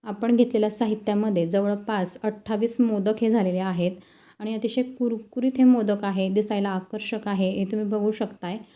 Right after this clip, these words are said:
तर मंडळी, कसे वाटले तुम्हाला हे कुरकुरीत खुसखुशीत तळणीचे मोदक? नक्कीच आवडले तर लाईक करा, शेअर करा,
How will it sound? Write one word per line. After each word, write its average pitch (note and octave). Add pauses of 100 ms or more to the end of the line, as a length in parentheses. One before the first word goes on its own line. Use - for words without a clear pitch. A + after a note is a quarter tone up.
(220)
तर B3+
मंडळी, A#3
कसे A3
वाटले A3+
तुम्हाला G#3+
हे G3+
कुरकुरीत A#3+ (240)
खुसखुशीत A#3
तळणीचे G#3
मोदक? G3
नक्कीच G#3
आवडले G#3
तर G3+
लाईक G3
करा, G3
शेअर G#3+
करा, A#3